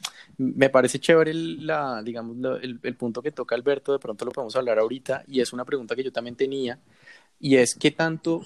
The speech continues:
qué tanto tiene este tema que ver con una visión política tra-, eh, o, o de idearios políticos y económicos,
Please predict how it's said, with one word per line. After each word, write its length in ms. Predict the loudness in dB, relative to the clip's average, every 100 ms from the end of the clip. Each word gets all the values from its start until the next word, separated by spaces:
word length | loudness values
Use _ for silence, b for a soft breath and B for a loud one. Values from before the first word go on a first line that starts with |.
| -12 -8
qué 120 | -4
tanto 400 | -2 -2 -4 -8
tiene 320 | -6 -4 -4
este 200 | -8 -8
tema 220 | -6 -6
que 100 | 0
ver 200 | 2 2
con 120 | 0
una 140 | 0 0
visión 380 | 0 -2 -2 0
política 920 | 2 2 0 -6 -6 0 0 0 0
tra-, 300 | 2 2 2
eh, 220 | 0 0
o, 240 | 0 2 2
o 100 | 4
de 120 | 4 4
idearios 840 | 4 6 6 4 0 -2 -8 -14 _
políticos 640 | 0 2 0 -4 -2 0 0
y 40 |
económicos, 800 | -2 -2 -2 -4 -4 -6 -6